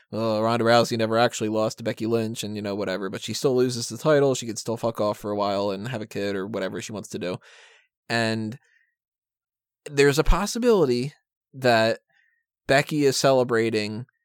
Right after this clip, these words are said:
uh, Sasha and Bayley come out to celebrate with her, and that they all kinda look at Flair as, like, "Can you just put this aside and kind of, uh, celebrate with us?"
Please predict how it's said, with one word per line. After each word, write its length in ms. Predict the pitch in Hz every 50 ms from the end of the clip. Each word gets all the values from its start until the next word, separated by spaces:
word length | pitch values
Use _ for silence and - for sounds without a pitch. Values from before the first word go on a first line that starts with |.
| _ _ _ _ _ _ _ _ _ _ _ _ _ _ _ 165 _ _ -
uh, 320 | 123 113 110 107 107 104
Sasha 500 | - - 135 123 127 135 - - 151 135
and 160 | 123 120 127
Bayley 320 | - 120 120 120 120 120 120
come 220 | - - 113 113
out 220 | 110 107 107 101
to 60 | - -
celebrate 400 | - 131 117 113 113 104 101 98
with 220 | 110 120 123 - -
her, 340 | 113 98 95 92 95 113 _ _ _ _ _ _ _ _ _ _ _ _ _ _
and 140 | - 127 123
that 120 | 127 120
they 120 | - 127 120
all 200 | 127 131 131 -
kinda 340 | - - 139 131 127 131 123
look 200 | 117 120 113 -
at 100 | 110 -
Flair 500 | - - - 120 117 117 104 98 104 67
as, 380 | 58 87 101 101 98 87 - -
like, 460 | 98 98 90 92 92 - - - _ _ _ _ _ _ _ _ _ _ _ _ _ _ _ _ _ _ _ _
"Can 240 | - - - 120 113
you 360 | 113 117 120 120 120 117 117 113
just 540 | - - 127 117 - - - - - - _ _ _
put 160 | _ - 107 -
this 200 | - - - -
aside 520 | 110 - - 110 107 104 107 104 104 98
and 460 | 98 101 107 104 101 98 113 117 - _ _ _ _ _ _ _ _ _
kind 240 | - - 113 107 104
of, 260 | 101 104 104 107 -
uh, 320 | - - 98 98 95 95 95
celebrate 480 | - - 110 104 107 107 117 113 104
with 260 | 85 101 113 113 - -
us?" 280 | 120 120 117 - -